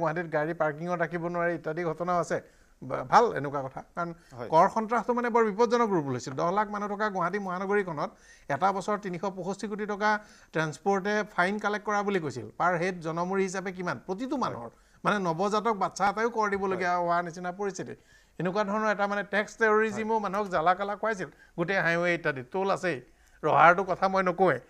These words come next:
Speaker 1: মানে
Speaker 2: হয়।
Speaker 1: এইমছ বিচাৰি টোল গেট পোৱা চাগৈ
Speaker 2: হয়।
Speaker 1: ৰহাৰে ৱৰ্ষ্ট বাৰ্গেন। কিন্তু যিয়ে নহওক, আপোনাৰ ওচৰলৈ আকৌ এবাৰ আহিম।
Speaker 2: হয়।
Speaker 1: জিৰণ বসুমতাৰী ডাঙৰীয়া।
Speaker 2: নিশ্চিতভাৱে।
Speaker 1: বি টি আৰতে এই মুহূৰ্তত ডাঙৰ প্ৰত্যাহ্বান আছে। যদিও এবাৰ বাজেটত কিছু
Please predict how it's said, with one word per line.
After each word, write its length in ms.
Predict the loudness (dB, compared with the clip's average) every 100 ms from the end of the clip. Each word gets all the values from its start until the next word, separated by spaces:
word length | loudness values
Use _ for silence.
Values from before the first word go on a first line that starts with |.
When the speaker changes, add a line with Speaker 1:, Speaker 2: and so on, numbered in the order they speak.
| _ -20 _
Speaker 1:
মানে 120 | 0
Speaker 2:
হয়। 80 | 2
Speaker 1:
এইমছ 180 | 2 0 -4
বিচাৰি 280 | -4 2 2 2
টোল 140 | -2 -2
গেট 120 | -4 0
পোৱা 140 | 0 2
চাগৈ 240 | 2 0
Speaker 2:
হয়। 40 | -2 -10 2
Speaker 1:
ৰহাৰে 380 | 2 8 8 10 6 4
ৱৰ্ষ্ট 300 | 2 2 2 6
বাৰ্গেন। 280 | 6 8 2 -6 -18 -20 _ _
কিন্তু 140 | 0 2
যিয়ে 160 | 6 6
নহওক, 180 | 6 2 0
আপোনাৰ 160 | 2 4
ওচৰলৈ 160 | 2 2
আকৌ 80 | 4
এবাৰ 100 | 4
আহিম। 120 | 2 -2 -2
Speaker 2:
হয়। 140 | -2 -4 -10 2
Speaker 1:
জিৰণ 220 | 8 8 8
বসুমতাৰী 380 | 4 4 6 6
ডাঙৰীয়া। 280 | 4 0 -4 -8 -20 -20 -12 -8
Speaker 2:
নিশ্চিতভাৱে। 440 | -8 -6 -6 -6 -12 _ -6
Speaker 1:
বি 80 | 0
টি 60 | 4
আৰতে 200 | 4 6 4
এই 60 | 4
মুহূৰ্তত 220 | 0 0 0
ডাঙৰ 200 | 2 0
প্ৰত্যাহ্বান 380 | 0 0 2 2 -2
আছে। 140 | -6 -10 -18 _
যদিও 180 | 0 4 4
এবাৰ 140 | 4 4
বাজেটত 300 | 2 0 -2
কিছু 140 | -2